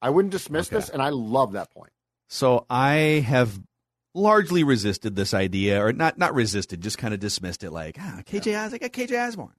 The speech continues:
Speaker 2: They got K J Osborn, right?"
Speaker 1: Right.
Speaker 2: Well, K J Osborn, K-, he's fine. Like, he's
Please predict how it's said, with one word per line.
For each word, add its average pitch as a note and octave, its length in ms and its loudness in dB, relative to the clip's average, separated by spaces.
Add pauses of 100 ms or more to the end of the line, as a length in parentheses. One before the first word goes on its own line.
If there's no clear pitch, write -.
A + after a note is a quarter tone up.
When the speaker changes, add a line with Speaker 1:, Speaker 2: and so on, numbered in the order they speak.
(280)
Speaker 2:
They C#4 80 -10
got B3 160 -6
K B3 160 -8
J B3 160 -6
Osborn, A3 420 -10
right?" D#3 260 -18
Speaker 1:
Right. D2+ 160 -20 (1000)
Speaker 2:
Well, G3+ 100 -12
K D4+ 200 0
J D4 140 6
Osborn, F3 580 2 (500)
K-, B3 240 0
he's G3 180 -4
fine. F3+ 320 2
Like, B2+ 140 2
he's D3 260 -2